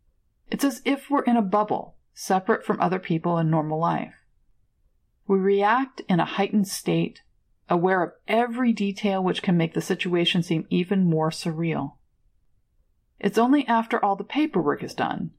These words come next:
the situation is quote-unquote over, when all the reacting and acting have played out, the time starts again. This is completely normal and expected.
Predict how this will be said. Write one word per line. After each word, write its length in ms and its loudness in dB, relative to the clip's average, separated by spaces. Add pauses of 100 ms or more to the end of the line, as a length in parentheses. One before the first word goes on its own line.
(160)
the 220 0
situation 680 0
is 280 -8
quote-unquote 680 -4
over, 500 0 (720)
when 160 4
all 340 2
the 140 -4
reacting 880 0
and 340 0
acting 480 -4
have 220 -6
played 240 -4
out, 500 -6 (720)
the 60 -4
time 280 -4
starts 360 -4
again. 360 -12 (800)
This 180 0
is 120 0
completely 480 0
normal 540 0 (440)
and 200 2
expected. 600 -6